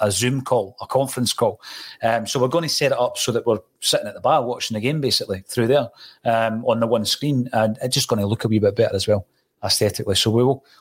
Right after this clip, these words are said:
always strive to try and improve what we're doing, uh, and keep you guys interested. And about eleven hundred of yous are interested just now. Yous are watching it, uh, live. Thank you very much. Pat comes in. "Pat O Juranovic can hit from twelve yards.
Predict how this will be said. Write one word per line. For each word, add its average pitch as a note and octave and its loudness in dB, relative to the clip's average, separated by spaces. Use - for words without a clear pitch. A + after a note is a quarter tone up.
always F3+ 2
strive D#3+ 0
to D3 -8
try D#3 0
and D3+ 0
improve C#3 2
what D3 0
we're B2+ 4
doing, D3 2
uh, B2 2
and A#2 -2
keep - -2
you C3 4
guys B2+ 2
interested. C#3 0
And B2 2
about A2+ 2
eleven C3+ 2
hundred C3+ 0
of B2 4
yous A#2 4
are A2+ 0
interested A2+ 0
just - -2
now. A#2+ 4
Yous A2 2
are A#2 4
watching A#2 0
it, A2+ -4
uh, A2 4
live. A2 0
Thank A#2+ -4
you A2 -2
very A#2+ 2
much. A#2 0
Pat - -2
comes B2 0
in. G#2+ 0
"Pat C3+ -2
O B2+ 2
Juranovic B2+ 0
can G#2+ -6
hit C#3 -2
from A2+ -2
twelve A#2 2
yards. A2 2